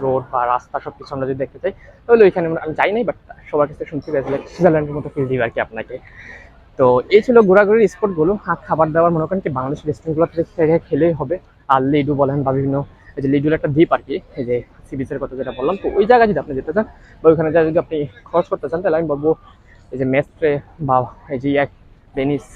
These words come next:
এই সেটটা থাকতেই আপনি কিছু কেনাকাটা করে একবার নিয়ে যান আর কি, কারণ ওখানে আরো এক্সপেন্সিভ, বুঝতে পারছেন? মানে যেটা এখানে দুই টাকা, ওখানে চার টাকা, সেখানে পাঁচ টাকা, ওখানে দশ টাকা, এরকম আর কি। আর হোটেল বা থাকা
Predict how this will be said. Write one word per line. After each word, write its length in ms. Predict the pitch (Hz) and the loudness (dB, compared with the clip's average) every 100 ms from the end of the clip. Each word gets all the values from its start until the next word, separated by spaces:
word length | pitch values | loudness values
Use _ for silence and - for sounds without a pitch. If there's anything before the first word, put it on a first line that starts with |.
| - | -10
এই 40 | 151 | -6
সেটটা 240 | 185 175 - | -4 -4 -8
থাকতেই 280 | - 180 202 - - - | -10 -4 -4 -6 -8 -6
আপনি 140 | - 139 131 | -4 -6 -8
কিছু 140 | 139 - | -14 -8
কেনাকাটা 300 | 139 131 135 | -6 -4 -4
করে 100 | 131 127 | -2 -2
একবার 160 | 135 127 | -2 -4
নিয়ে 100 | 120 | -4
যান 80 | 123 | -6
আর 40 | - | -10
কি, 60 | 120 | -14
কারণ 120 | 127 160 | -10 -8
ওখানে 180 | 202 202 196 | -8 -2 2
আরো 100 | 220 175 | 2 2
এক্সপেন্সিভ, 360 | - 107 - - _ _ - - | -2 -20 -20 -20 _ _ -20 -20
বুঝতে 180 | 156 180 | -10 -8
পারছেন? 200 | 156 - 135 | -8 -8 -8
মানে 100 | 165 | -4
যেটা 120 | 190 185 | -2 -2
এখানে 140 | 190 180 | -2 -2
দুই 80 | 180 | 0
টাকা, 120 | 190 180 | 0 0
ওখানে 140 | 170 147 151 - | 0 -4 -4 -10
চার 100 | 143 - | -14 -14
টাকা, 160 | - - - - - | -14 -18 -20 -20 -12
সেখানে 200 | 170 180 180 | -4 -2 -2
পাঁচ 100 | 175 | -6
টাকা, 120 | 190 180 | -6 -6
ওখানে 180 | 165 135 131 | -2 -2 -2
দশ 100 | 135 - | -6 -10
টাকা, 140 | 123 117 | -10 -6
এরকম 220 | 131 123 113 | -6 -8 -12
আর 60 | 107 127 | -16 -20
কি। 60 | 131 - _ - - 107 | -20 -20 _ -20 -6 -2
আর 80 | 110 - | -2 4
হোটেল 280 | 220 202 233 196 | 2 4 2 2
বা 60 | 135 - | -2 0
থাকা 220 | 160 | 0